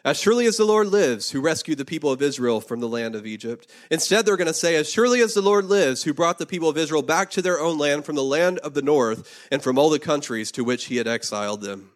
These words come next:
Yet another prophecy about Israel that's already been fulfilled. Don't miss this. I'm showing you today how you can know that we are the last generation. And there's more. Jerusalem is retaken by the Jews.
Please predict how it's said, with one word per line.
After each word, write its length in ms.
Yet 140
another 240
prophecy 440
about 200
Israel 500
that's 120
already 200
been 160
fulfilled. 520
Don't 140
miss 200
this. 180
I'm 100
showing 240
you 60
today 260
how 100
you 200
can 160
know 120
that 120
we 200
are 520
the 80
last 480
generation. 720
And 80
there's 160
more. 400
Jerusalem 720
is 160
retaken 500
by 200
the 80
Jews. 480